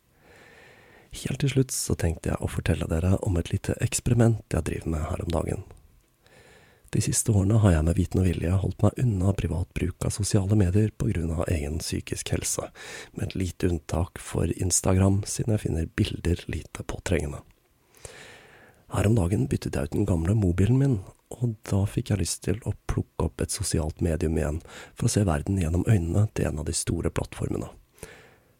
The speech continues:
Spørsmålet var bare hvilket. Jeg bruker jo Facebook, Instagram og Twitter til podcasten, med hovedtyngde på Facebook, og med Instagram som en slags privat slash podcast-hybrid.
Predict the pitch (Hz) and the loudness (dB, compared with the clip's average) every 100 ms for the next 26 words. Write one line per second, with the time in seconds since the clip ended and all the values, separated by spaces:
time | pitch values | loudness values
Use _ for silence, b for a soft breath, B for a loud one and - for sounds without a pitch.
0 | _ - - - - - 85 101 85 87 | _ -10 -6 -4 -4 -2 0 2 2 0
1 | 92 92 101 90 - 107 - - - _ | 2 2 2 -2 -4 -4 -4 -12 -14 _
2 | _ _ _ _ - 90 - 82 - 78 | _ _ _ _ -6 -4 -2 -6 -4 -2
3 | 85 87 - - 87 - 98 - 104 87 | 0 -2 -2 -4 -4 -4 -4 -2 -2 0
4 | - 95 95 101 - - - - - 87 | 0 2 2 2 -2 -6 -4 -4 0 0
5 | 95 - - - - - B B B B | 0 -4 -4 -4 -6 -10 B B B B
6 | B - 90 78 78 82 80 92 95 92 | B -2 0 -2 0 0 2 2 4 2
7 | 95 90 95 - 120 - - - - 87 | 2 2 0 0 -2 -4 -10 -6 0 4
8 | 90 78 80 - 82 85 90 - 92 - | 4 4 0 0 0 2 0 2 0 0
9 | - - - 90 80 71 76 - - 78 | -4 -6 -2 -2 0 -2 -4 -6 -2 -2
10 | - - - 98 - - 73 - 85 - | -2 -4 -6 -6 -6 -4 -4 -4 -4 -4
11 | - | -6